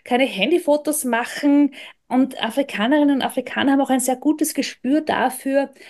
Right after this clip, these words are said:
wenn man abfällig, äh, über sie spricht. Und das würde ich mir immer verkneifen, ähm, es, äh,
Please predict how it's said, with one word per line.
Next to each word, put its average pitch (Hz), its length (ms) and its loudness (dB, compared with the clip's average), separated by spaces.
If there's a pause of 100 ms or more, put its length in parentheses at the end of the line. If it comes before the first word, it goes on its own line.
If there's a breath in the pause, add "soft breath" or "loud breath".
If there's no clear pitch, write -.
(160 loud breath)
wenn 226 240 0
man 247 260 -2
abfällig, - 840 -4
äh, 190 260 0
über 180 120 0
sie 190 140 -4
spricht. - 500 -6 (1120)
Und 226 540 2 (520 soft breath)
das 220 180 -2
würde 294 200 2
ich 311 100 0
mir 254 200 -2
immer 320 240 4
verkneifen, 240 1120 0
ähm, 226 680 4
es, 214 200 -4 (140)
äh, - 440 -2